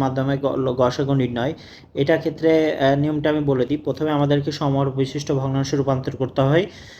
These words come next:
করার পর সেটার যে উপরে যে লবগুলা পাবো, সেই লবগুলো আমাদের বের করতে হবে।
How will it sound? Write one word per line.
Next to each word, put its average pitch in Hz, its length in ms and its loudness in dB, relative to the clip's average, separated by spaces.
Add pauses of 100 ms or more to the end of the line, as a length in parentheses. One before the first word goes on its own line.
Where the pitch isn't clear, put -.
(180)
করার 165 380 6
পর 143 220 4
সেটার 165 520 -2
যে 170 160 0 (140)
উপরে 160 380 2 (120)
যে 156 160 2
লবগুলা 151 520 2
পাবো, 143 340 0
সেই 156 220 -2
লবগুলো 147 560 2
আমাদের 143 300 2
বের 127 180 -2
করতে 131 320 -4
হবে। 135 260 2